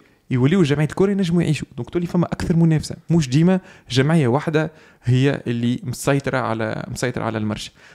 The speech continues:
رغم اللي أنا من ال-، من تبع برشا الكرة و-، وبس، والحمد لله واحد ما يختارش الجمعية نتاعو، وأنا الجمعية نتاعي، آه،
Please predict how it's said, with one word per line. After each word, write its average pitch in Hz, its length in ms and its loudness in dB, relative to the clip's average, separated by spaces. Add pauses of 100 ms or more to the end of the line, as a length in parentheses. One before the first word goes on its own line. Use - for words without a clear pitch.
(120)
رغم 120 160 -2
اللي 120 160 -4
أنا 123 240 2
من 113 180 0
ال-، 110 400 -6
من 110 180 -2
تبع 117 220 -2
برشا 123 240 -6
الكرة 123 360 -4
و-، 113 280 -4 (420)
وبس، 113 300 -4
والحمد 131 320 -4
لله 120 200 0
واحد 127 180 -6
ما 120 60 -2
يختارش 117 320 -6
الجمعية 110 320 -4
نتاعو، 120 260 -6
وأنا 110 100 -4
الجمعية 113 240 -6
نتاعي، 117 380 -10
آه، - 120 -12